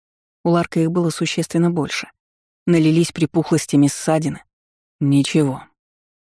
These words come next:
Наконец первым мотнул рогатой головой Цварк.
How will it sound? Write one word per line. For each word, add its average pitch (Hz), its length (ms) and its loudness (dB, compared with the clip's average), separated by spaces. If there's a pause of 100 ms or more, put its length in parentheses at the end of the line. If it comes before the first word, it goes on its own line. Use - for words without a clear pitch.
(260)
Наконец 180 480 2
первым 170 360 4
мотнул 151 380 4
рогатой 143 380 0
головой 143 400 2
Цварк. - 520 -12